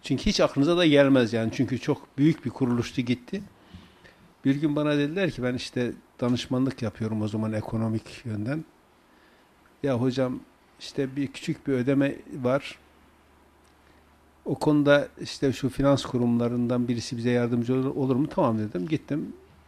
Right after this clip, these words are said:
Albaraka'nın genel müdürüyle konuştum. "Tamam." dedi. Geldim. "Ya hocam işte bir bankadan," dedi, "aldık." "Vay, yandınız." dedim. "Siz bittiniz." dedim.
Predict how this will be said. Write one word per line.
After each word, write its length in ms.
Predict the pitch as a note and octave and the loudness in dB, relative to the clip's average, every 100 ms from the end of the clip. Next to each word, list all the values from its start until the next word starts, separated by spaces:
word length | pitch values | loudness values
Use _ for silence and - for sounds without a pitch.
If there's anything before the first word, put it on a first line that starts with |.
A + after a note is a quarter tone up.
| - | -6
Albaraka'nın 800 | C3+ C3 B2+ B2 - B2+ B2 B2 | -2 2 2 0 2 2 2 0
genel 260 | A#2 B2+ B2+ | 0 0 2
müdürüyle 420 | A2+ A2 A2+ A#2 | 0 -2 -2 -2
konuştum. 500 | - C#3+ A2+ - F#3+ | -2 -2 -4 -6 -8
"Tamam." 340 | - E3 G#2+ G2 | -2 -2 -2 -4
dedi. 260 | A2 F3 - _ _ - - - _ _ - - - - - _ _ | -6 -8 -10 _ _ -20 -20 -20 _ _ -20 -20 -20 -20 -20 _ _
Geldim. 340 | D3+ D#3 D3+ - - _ _ _ F3 | 0 2 0 -4 -10 _ _ _ -2
"Ya 140 | F3+ | 2
hocam 280 | E3+ F3 E3 | 2 2 -2
işte 240 | - F3 | -2 -4
bir 100 | E3+ | 0
bankadan," 520 | E3+ D#3 E3 E3 D#3 | 2 2 0 0 0
dedi, 180 | D3+ D3+ | -2 0
"aldık." 460 | D3 D3 B2 - - - | 0 0 -2 -8 -12 0
"Vay, 380 | C#3+ C3+ B2 A#2 | 4 4 2 0
yandınız." 400 | C#3+ D3+ D#3+ C3 | 0 0 0 -4
dedim. 220 | G#2+ - - _ _ _ _ _ _ _ _ _ _ _ _ _ _ | -6 -14 -20 _ _ _ _ _ _ _ _ _ _ _ _ _ _
"Siz 220 | - D3 | -6 -4
bittiniz." 420 | C#3+ - D3 A2+ G#2+ | -2 -4 -4 -6 -8
dedim. 200 | F#2+ | -16